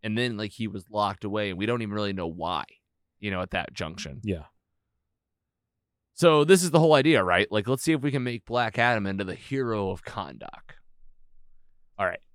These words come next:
Speaker 1: So then we hear about the Justice Society of America.
Speaker 2: Uh, we get Amanda Waller. Like,
Speaker 1: Go ahead. Yeah, let's, let's jump into
Speaker 2: we,
Speaker 1: that.
Speaker 2: we
Speaker 1: This
Speaker 2: get
Speaker 1: is, yeah, this is the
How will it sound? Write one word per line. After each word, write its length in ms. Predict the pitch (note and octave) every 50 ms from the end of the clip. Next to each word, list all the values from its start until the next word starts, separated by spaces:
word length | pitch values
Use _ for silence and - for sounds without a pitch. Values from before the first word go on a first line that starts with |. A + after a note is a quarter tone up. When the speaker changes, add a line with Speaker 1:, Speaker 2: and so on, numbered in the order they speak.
| _ _ _ _ _ _ _ _
Speaker 1:
So 140 | - - A2
then 460 | F2+ G2 C#3+ E3+ D#3+ A#2 F2+ E2 C#3+ - _ _ _ - - _ _ _ _ _ _ _ _ _ _ _ _ _ _ _ _ _ _ _ _ _ _ _ _ _
we 140 | A2 A2+ G#2+
hear 200 | G#2 A#2+ A#2 G#2+
about 440 | G2+ G2+ G#2+ F#2 F2 F2 F#2 - - _ _ _ _ _ _ _ _ _ _ _ _ _ -
the 100 | G#2 F#2+
Justice 500 | E2+ - - G3+ G2+ G2+ - - B2 A2
Society 800 | - - G#2+ - - G#2 F2 F2 E2+ E2 E2 E2 D2+ F2+ - - _ _ - - -
of 140 | C#3 A2 G#2+
America. 580 | G2+ G2 F2 B1 B1+ C#2 E2 - - D#2+ -
Speaker 2:
Uh, 40 | A2+
we 160 | A2 A2+ B2+ C3
get 300 | C3 C#3 C3 A#2+ A2+ - - _ _ _ _ _
Amanda 420 | A#2+ A2+ A2 A2 A2+ A#2+ B2+ C3 C3
Waller. 420 | B2 B2 C#3 F#3 G#3+ A#2 E2 - E2
Like, 220 | E2+ F2 F2+ F2+ - _ -
Speaker 1:
Go 160 | C#3+ D#3 D#3+
ahead. 260 | C#3+ C#3 A#2+ F#2 -
Yeah, 140 | D3 C#3+ A#2+
let's, 160 | B2 B2 A2
let's 240 | D3+ C#3+ C3 C3 B2+
jump 160 | - D3+ B2+ B2+
into 120 | C3 C3+
Speaker 2:
we, 60 | C#3+
Speaker 1:
that. 180 | C#3+ C#3+ C#3 C3+
Speaker 2:
we 180 | C3+ B2+ C3+
Speaker 1:
This 240 | B2+ C3 C3 B2+ -
Speaker 2:
get 60 | F#3+
Speaker 1:
is, 160 | F#3+ G3 D#3 B2
yeah, 60 | D3
this 140 | D#3 F#3 F3+
is 60 | D#3+
the 120 | C3+ C3